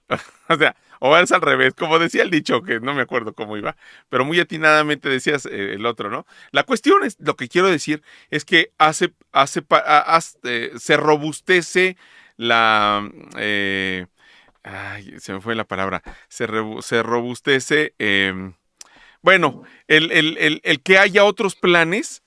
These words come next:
eh, que, que aun siendo de gastos médicos, eh, tengan algunos de estos beneficios, eh, similares, porque no son iguales, o sea,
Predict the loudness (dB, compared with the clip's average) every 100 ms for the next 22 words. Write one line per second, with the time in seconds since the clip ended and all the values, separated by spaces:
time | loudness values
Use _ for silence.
0 | _ _ _ -2 2 4 4 2 2 0
1 | 0 -2 -6 _ -2 -2 0 0 0 -4
2 | -4 -4 -2 -2 -2 -2 -4 -8 -6 -6
3 | -6 -8 -10 -12 -18 _ _ _ _ -10
4 | -4 -2 -2 -2 -2 0 0 -2 -2 -4
5 | -4 -4 -8 -8 -6 -6 -6 -10 -10 -12
6 | -14 _ _ _ _ _ _ _ _ _
7 | -6 -2 0 -2 -4 -2 2 4 4 2
8 | -2 -8 -6 -4 -4 -4 -6 2 2 2
9 | -4 -2 0